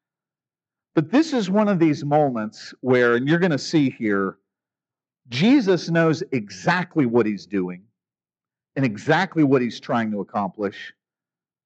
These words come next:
and nobody else does.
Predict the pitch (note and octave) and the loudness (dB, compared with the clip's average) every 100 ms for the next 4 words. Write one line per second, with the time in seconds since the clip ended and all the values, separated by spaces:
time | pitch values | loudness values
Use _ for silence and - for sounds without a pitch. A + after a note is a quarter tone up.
0 | _ _ _ _ _ _ G#2 G2 F#2+ G#2 | _ _ _ _ _ _ -10 -8 -6 -8
1 | G2+ B2 C#3+ C#3+ C3 A#2 G#2+ G2 F2+ D#2+ | -8 -6 -6 -2 -2 0 0 0 -4 -6
2 | - D#2+ C#2 - - | -12 -12 -12 -20 -20